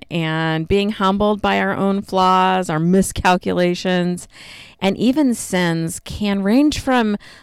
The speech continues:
like, this little feeling of awkwardness to deep, painful regret. Plato's observation that, quote, "the first and greatest victory is to conquer yourself,"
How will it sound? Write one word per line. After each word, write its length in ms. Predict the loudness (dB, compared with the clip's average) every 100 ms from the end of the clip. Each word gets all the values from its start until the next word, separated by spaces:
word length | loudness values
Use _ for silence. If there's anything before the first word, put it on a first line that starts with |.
| _
like, 180 | -2 0
this 240 | 0 0 2
little 260 | 4 4
feeling 560 | 2 0 2 4 2 2
of 140 | 2
awkwardness 960 | 2 0 2 2 4 4 4 2 -6 -12 -16 -16 -20 -10
to 200 | -2 -2
deep, 560 | -2 0 2 2 0 -6 -10 -8
painful 680 | -2 2 2 0 -2 -2
regret. 840 | -4 -8 -4 0 0 -2 -8 -16 -16 -20 _ _ -20 -20 -20 -20 -20 -20 -8
Plato's 460 | 0 4 6 4 4
observation 920 | 0 0 -2 0 0 -2 -2 -2 0
that, 280 | -2 -4 -2
quote, 380 | 2 2 2
"the 120 | 0 -2
first 440 | 2 2 2 2
and 100 | 0
greatest 400 | 2 2 0 -2
victory 460 | -2 -2 -2 0 0
is 120 | -2
to 140 | -6
conquer 400 | -2 -2 0 0
yourself," 640 | 0 0 -2 0 2 2